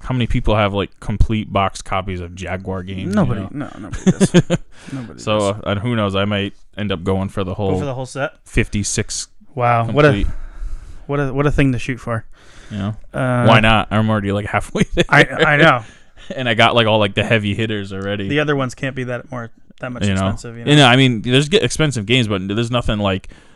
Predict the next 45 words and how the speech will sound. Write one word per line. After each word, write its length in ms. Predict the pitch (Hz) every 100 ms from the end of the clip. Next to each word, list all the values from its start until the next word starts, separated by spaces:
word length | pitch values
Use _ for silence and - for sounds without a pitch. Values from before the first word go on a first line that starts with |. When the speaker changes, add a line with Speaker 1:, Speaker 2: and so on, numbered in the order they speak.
| - - -
Speaker 1:
you're 100 | 117
not 140 | 113
spending, 340 | - 117 113 104
like, 180 | 92 -
Speaker 2:
Four-, 200 | - 110
Speaker 1:
two 60 |
hundred 220 | 117 113 156
Speaker 2:
four 100 | 147
hundred 220 | 147 135
dollars? 460 | 131 120 113 135 - -
Speaker 1:
<laughs> 140 | 202 -
Yeah, 320 | 160 90 92
I 80 | 95
mean, 160 | 107 104
the, 200 | 98 110
Speaker 2:
On 160 | 131
Speaker 1:
they're, 120 | 131
Speaker 2:
Burning 240 | 135 143 139
Rangers? 420 | 131 131 147 156
Speaker 1:
like, 240 | 127 107
the 140 | 104 107
most 200 | 117 -
expensive 440 | 117 117 110 113
ones 180 | 101 101
are 60 | 98
around, 200 | 98 98
like, 100 | 95
a 80 | 95
hundred, 380 | 113 110 101 92
like, 140 | 90
complete, 500 | - 95 - 104 87
you 100 | 87
know, 180 | 90 90
which 180 | 95 -
is, 240 | 92 98 -
Speaker 2:
Yeah. 60 |
Speaker 1:
which 160 | 127 113
is 100 | 107
doable. 460 | 104 113 101 90 - - 151 - -
<laughs> 100 | 156 - - - - - - - -
As 280 | - - - 151 - - - -
opposed 500 | 160 - - 98 98
to 380 | 98 - - 117
paying, 220 | 117 101
like, 180 | 101